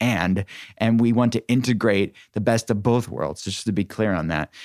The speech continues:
So let's go over some basic conventional labs that could be one way or a few ways to rule in some chronic inflammation. One, C-reactive protein, w-, one of the labs is called C-reactive protein,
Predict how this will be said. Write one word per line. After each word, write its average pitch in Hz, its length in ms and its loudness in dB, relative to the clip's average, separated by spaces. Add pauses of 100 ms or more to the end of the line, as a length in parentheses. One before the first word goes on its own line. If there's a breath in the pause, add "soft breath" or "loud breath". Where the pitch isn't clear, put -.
(220 loud breath)
So 156 160 2
let's 185 240 2
go 202 160 4
over 180 140 2
some 147 220 4
basic 139 420 2
conventional 127 580 2
labs 104 520 2
that 117 160 2
could 117 200 0
be 135 320 4
one 135 720 2
way 107 260 2
or 113 60 4
a 117 80 2
few 147 220 0
ways 110 380 2
to 117 140 -2
rule 139 440 2
in 110 560 2 (100)
some 131 420 0
chronic 110 320 0
inflammation. 98 640 -4 (300 soft breath)
One, 135 340 2
C-reactive 160 720 0
protein, 110 540 0
w-, - 260 -2
one 123 160 2
of 131 100 2
the 123 60 -2
labs 98 300 0
is - 100 -8
called 117 240 0
C-reactive 101 640 -2
protein, 87 440 -4